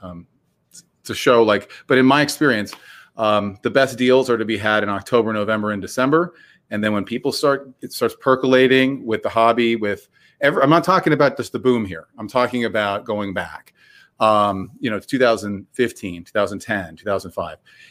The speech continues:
Things seem to go up when people get excited about spring training. Um, there's tax return money out there.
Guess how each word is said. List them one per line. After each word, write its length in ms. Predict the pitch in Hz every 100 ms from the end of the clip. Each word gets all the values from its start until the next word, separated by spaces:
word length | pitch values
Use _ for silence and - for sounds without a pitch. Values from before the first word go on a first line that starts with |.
| _ _ _
Things 320 | - 131 165 151
seem 380 | - 151 156
to 100 | 147
go 220 | 127 127 127
up 400 | 120 120 - 120
when 160 | 107
people 240 | 123 113 113
get 100 | 110
excited 380 | - 117 113
about 200 | 107 98
spring 280 | - - 98
training. 600 | - 120 120 135 147 151 _ _ _ -
Um, 520 | 101 92 92 87 87 _ _ _
there's 220 | 104 95
tax 360 | - 117 117 -
return 300 | - 135 135
money 260 | 135 135
out 260 | 131 127 127
there. 400 | 127 127 127 120